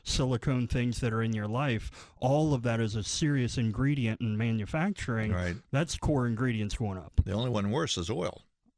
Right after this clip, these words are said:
Speaker 1: Yeah.
Speaker 2: 'Cause oil is in everything. It's in your medicine. It's in your, your pencil or whatever you have. It's all over your car.
Speaker 1: Yeah.
Speaker 2: It's
Speaker 1: Yeah,
Speaker 2: all
Speaker 1: it's
Speaker 2: over
Speaker 1: in the
Speaker 2: your
Speaker 1: plastics,
Speaker 2: house.
Speaker 1: too.
Speaker 2: And all of your television and all your little toys. So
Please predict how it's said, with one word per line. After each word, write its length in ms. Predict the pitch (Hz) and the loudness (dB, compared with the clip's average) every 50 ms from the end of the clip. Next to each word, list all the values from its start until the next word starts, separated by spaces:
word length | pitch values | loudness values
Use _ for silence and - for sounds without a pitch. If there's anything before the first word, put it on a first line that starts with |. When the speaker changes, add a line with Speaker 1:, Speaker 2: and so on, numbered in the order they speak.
| - | -4
Speaker 1:
Yeah. 220 | - 92 87 87 87 - - - | -2 -2 -2 -2 -4 -8 -6 -6
Speaker 2:
'Cause 140 | - 98 | -6 -4
oil 340 | 107 104 139 180 185 131 107 | -4 -2 -2 -2 -2 -2 -2
is 120 | 95 87 98 | -2 -2 -2
in 160 | 92 90 - - - | -4 -4 -4 -6 -4
everything. 800 | 143 175 190 180 175 156 117 92 85 - - 67 67 - - - _ _ _ _ _ _ _ _ _ _ - | -4 -4 -2 -2 -2 -2 -2 -2 -4 -6 -10 -10 -10 -10 -16 -20 _ _ _ _ _ _ _ _ _ _ -10
It's 200 | - 98 - - | -8 -6 -4 -4
in 160 | 120 107 104 | -2 -2 -2
your 120 | 98 92 87 | -2 -2 -2
medicine. 720 | 92 98 104 123 143 131 - - 156 156 80 78 - 160 | -2 -2 -2 -2 -2 -2 -2 -2 -2 -2 -2 -2 -4 -4
It's 180 | - - 85 - | -4 -6 -4 -4
in 140 | 95 92 90 | -4 -4 -2
your, 280 | 87 85 82 80 80 - _ _ _ - - _ - | -2 -4 -4 -4 -6 -8 _ _ _ -20 -20 _ -8
your 100 | - 87 | -8 -8
pencil 640 | - - - 127 139 143 - - 147 143 151 151 139 | -6 -4 -4 -4 -2 -2 -4 -4 -4 -4 -4 -4 -4
or 100 | 92 90 | -4 -2
whatever 280 | 90 104 123 131 117 | -2 -2 -2 -2 -2
you 80 | 123 123 | -2 -2
have. 200 | 120 135 147 117 | -2 -2 -4 -4
It's 140 | 98 - - | -6 -6 -4
all 220 | - 101 101 107 110 | -4 -2 -2 0 0
over 180 | 123 156 143 101 | -2 -2 -2 -4
your 160 | 87 80 80 | -4 -4 -6
car. 500 | - - 143 143 135 104 92 107 110 - - | -6 -6 -6 -4 -4 -4 -4 -6 -8 -6 -2
Speaker 1:
Yeah. 180 | 208 269 370 370 | 0 0 0 0
Speaker 2:
It's 80 | - - - - - | -2 -4 -8 -4 0
Speaker 1:
Yeah, 100 | 220 269 | 2 2
Speaker 2:
all 100 | 294 240 | 4 4
Speaker 1:
it's 100 | 240 - | 2 2
Speaker 2:
over 80 | 214 | 2
Speaker 1:
in 40 | 220 | 4
the 40 | 220 | 4
Speaker 2:
your 60 | 202 - | 4 4
Speaker 1:
plastics, 520 | 220 202 208 196 175 180 220 214 - - | 4 4 4 2 2 0 -2 -2 -2 -4
Speaker 2:
house. 60 | - | -4
Speaker 1:
too. 240 | - 240 277 294 - - - - - | -2 -2 -2 -2 -4 -6 -8 -18 -10
Speaker 2:
And 260 | - 101 95 92 90 90 | -6 -4 -2 -2 -2 0
all 160 | 92 107 120 | 0 0 -2
of 80 | 135 139 | -2 -2
your 140 | 131 127 117 | -2 -4 -4
television 640 | - - 117 117 123 113 117 120 117 117 123 117 | -4 -4 -2 -2 -2 -2 -2 -4 -2 -2 -4 -2
and 100 | 107 92 | -2 0
all 140 | 87 92 104 110 | 0 0 -2 -2
your 100 | 107 110 | -2 -2
little 180 | 120 117 113 107 | -2 -4 -4 -6
toys. 540 | - - 92 90 92 92 92 - - - - - - - | -6 -4 -2 -2 -2 -2 -4 -6 -8 -10 -12 -20 -20 -20
So 380 | - - - 80 80 80 78 - | -18 -10 -6 -6 -4 -4 -6 -8